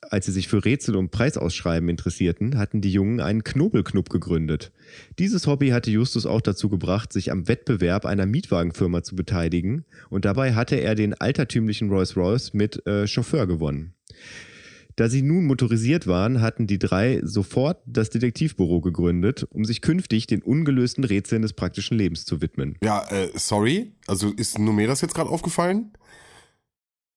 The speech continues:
Speaker 2: Wir haben doch noch in den letzten Folgen aufgeklärt, dass, äh, woher der Rolls Royce kommt.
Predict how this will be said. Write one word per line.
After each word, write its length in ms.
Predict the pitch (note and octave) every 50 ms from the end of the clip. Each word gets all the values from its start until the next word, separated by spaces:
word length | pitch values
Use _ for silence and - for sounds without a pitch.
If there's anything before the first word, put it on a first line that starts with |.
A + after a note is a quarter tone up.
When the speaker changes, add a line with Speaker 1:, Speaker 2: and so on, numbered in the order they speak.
| _ _ _ _ _
Speaker 2:
Wir 100 | - G#2
haben 100 | A2+ B2
doch 160 | C3+ C#3 B2 B2
noch 180 | C3+ C#3 B2+
in 80 | B2+ B2+
den 140 | B2 B2 A#2+
letzten 420 | C3+ E3+ - - - - F3+ E3+
Folgen 520 | - - D3+ D3 D3 C#3+ D3 C#3+ C#3 C3
aufgeklärt, 680 | - A2+ B2 - - B2 - C3+ C3 B2+ B2 B2 A#2 - - G#2+
dass, 380 | G#2 A#2 A2+ A2 - - -
äh, 20 | G#2+
woher 680 | G#2+ G#2+ G#2+ G#2 G#2 G2+ G2 F#2 G#2 A#2 A#2 G#2+ A#2
der 100 | A2+ A2
Rolls 260 | G2 G#2+ G2+ - -
Royce 180 | - - G#3+ -
kommt. 300 | - - F2+ E2 E2 -